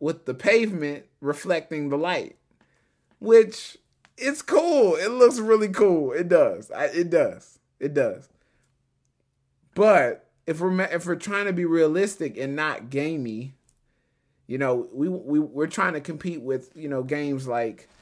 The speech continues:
nascar Heat five that I played and, and nascar, uh, Ignition, games like that, and iRacing.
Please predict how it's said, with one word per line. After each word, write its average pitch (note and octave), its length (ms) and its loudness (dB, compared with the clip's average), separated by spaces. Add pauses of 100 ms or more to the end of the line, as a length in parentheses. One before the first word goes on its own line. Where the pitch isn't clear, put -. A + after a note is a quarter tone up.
(420)
nascar D#3 580 -2
Heat D3+ 340 -8
five C3+ 720 -2 (120)
that C3+ 120 0
I A#2 140 -2
played A#2+ 540 -4 (680)
and, C3+ 120 -6
and C#3 280 -4
nascar, C#3+ 1000 0
uh, B2+ 300 0
Ignition, C3+ 720 -4
games D#3 340 -6
like C3+ 260 -6
that, D3+ 340 -8 (500)
and D#3+ 220 -4
iRacing. D3 800 -2